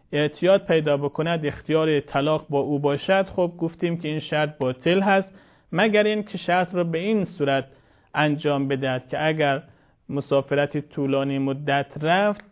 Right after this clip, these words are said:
از طرف شوهر زن وکالت داشته باشد که بتواند خودش رو طلاق بدهد. در این صورت اگر اون شرط محقق شد، زن می‌تواند اینجا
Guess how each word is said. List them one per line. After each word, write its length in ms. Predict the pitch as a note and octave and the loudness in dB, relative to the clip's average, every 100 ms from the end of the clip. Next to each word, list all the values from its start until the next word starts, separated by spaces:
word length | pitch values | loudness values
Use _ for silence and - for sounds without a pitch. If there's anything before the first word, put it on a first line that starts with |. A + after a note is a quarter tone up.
| _ _ _ _ - | _ _ _ _ -4
از 280 | C3+ C3+ - | -2 -2 -2
طرف 340 | D3 F3+ F#3 | -2 0 -2
شوهر 500 | E3 C#3+ C#3 E3+ F3+ | -4 -2 0 0 0
زن 300 | E3 E3+ F3 | 0 0 0
وکالت 640 | D3 C#3+ - C#3 F3+ G#3 E3 | 0 -2 0 4 4 4 2
داشته 280 | C#3+ - | -2 0
باشد 460 | C3 C3 E3 D#3+ E3 | -2 0 0 0 0
که 300 | F3+ F#3 F#3+ - _ _ _ - | -2 0 -2 -8 _ _ _ 4
بتواند 580 | A#3 A3+ D#3+ D3+ D3+ | 4 4 0 2 0
خودش 360 | D3 C#3+ D3 D3 | -2 -2 -2 -2
رو 100 | D#3 | -4
طلاق 480 | D#3+ C#3+ C#3+ D3+ D3 | 0 2 4 2 0
بدهد. 380 | D3 E3+ G#3+ A3 - - _ - | -2 2 0 -2 -10 -20 _ 2
در 120 | F3+ | 4
این 240 | G3 B3+ D4+ | 6 4 2
صورت 420 | D4+ A3+ A3+ A3+ A3 - _ _ - | 2 6 6 6 0 -20 _ _ -6
اگر 380 | F3+ G#3+ G3 D#3+ | 0 4 4 2
اون 180 | E3+ E3 | 0 -4
شرط 380 | - D#3 D3 D3 | 0 0 0 -2
محقق 520 | C#3+ C#3+ - C#3 C#3+ | -2 -4 -4 -4 -4
شد، 340 | - A3 B3+ B3+ | 2 6 4 2
زن 420 | - C#3 D#3+ G#3+ | -12 -2 2 2
می‌تواند 800 | G#3+ A3+ A3+ A3 D3+ C3+ C3 B2+ | 2 2 2 2 2 2 -2 -4
اینجا 680 | C#3 C#3 C#3 D#3 F#3 G#3+ | -4 -2 -2 2 2 2